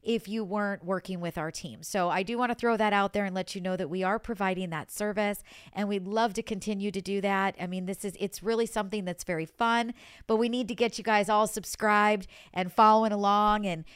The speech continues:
being part of the show and interactive,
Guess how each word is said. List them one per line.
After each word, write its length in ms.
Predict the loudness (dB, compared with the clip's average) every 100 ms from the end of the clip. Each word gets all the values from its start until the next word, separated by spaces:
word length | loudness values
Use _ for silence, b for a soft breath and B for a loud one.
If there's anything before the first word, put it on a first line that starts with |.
| B -2
being 260 | -2 -2
part 260 | 4 6 6
of 220 | 4 2
the 80 | 0
show 400 | -2 0 2 2
and 100 | 0
interactive, 800 | -2 -4 0 2 2 -2 -6